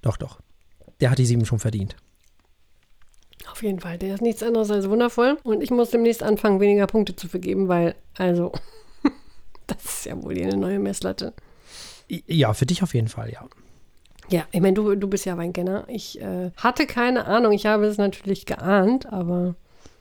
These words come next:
Speaker 2: dass ein Wein so schmecken könne,
Speaker 1: Ich sag,
Speaker 2: ist
Speaker 1: legt
Speaker 2: schon,
Speaker 1: eure Weine
Speaker 2: ja.
Speaker 1: weg.
Speaker 2: Ja.
Speaker 1: Auf mich hört ja keiner.
Speaker 2: Ja.
Speaker 1: Ein alter Silvaner,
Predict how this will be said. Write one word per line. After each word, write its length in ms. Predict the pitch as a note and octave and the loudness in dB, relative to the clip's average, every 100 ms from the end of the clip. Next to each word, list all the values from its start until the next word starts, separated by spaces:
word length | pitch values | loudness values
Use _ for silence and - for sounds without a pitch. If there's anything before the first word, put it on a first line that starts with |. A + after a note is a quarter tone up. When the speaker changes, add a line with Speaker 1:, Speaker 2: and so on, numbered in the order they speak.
| _ - _ - | _ -20 _ -14
Speaker 2:
dass 200 | G3+ F#3 | -12 -10
ein 240 | A#3 G#3 F#3+ | -4 -2 2
Wein 200 | F#3 F#3+ | 2 4
so 140 | G#3 | 2
schmecken 500 | G3+ G3+ G#3+ - G#3+ | 2 2 2 2 0
könne, 440 | - G3 G#3 B3 D4 - - - - - - - - - - - - - - - - | 2 4 6 4 2 -4 -20 -20 -18 -18 -18 -20 -20 -20 -20 -20 -18 -16 -18 -8 -2
Speaker 1:
Ich 100 | C#3 | 0
sag, 200 | D#3 - | 0 -4
Speaker 2:
ist 120 | E3 | 0
Speaker 1:
legt 260 | D#3+ F3 E3+ | 2 2 2
Speaker 2:
schon, 60 | |
Speaker 1:
eure 220 | F3 F#3+ | 2 2
Weine 200 | F#3+ E3+ | 2 2
Speaker 2:
ja. 40 | A2 | 0
Speaker 1:
weg. 200 | F2 - - - - - - - - - - | -2 -10 -12 -14 -14 -16 -18 -20 -20 -20 -14
Speaker 2:
Ja. 140 | F#3+ F3+ | -12 -8
Speaker 1:
Auf 120 | C3+ D#3 | 0 2
mich 140 | D#3+ | 2
hört 140 | F3+ | 2
ja 80 | - | 0
keiner. 280 | - G2+ F#2+ | -2 -2 -2
Speaker 2:
Ja. 60 | - | -2
Speaker 1:
Ein 80 | |
alter 320 | C#3+ D#3+ G3 D#3 | 2 2 4 4
Silvaner, 520 | D3 C#3+ F3 A2+ | 4 4 4 2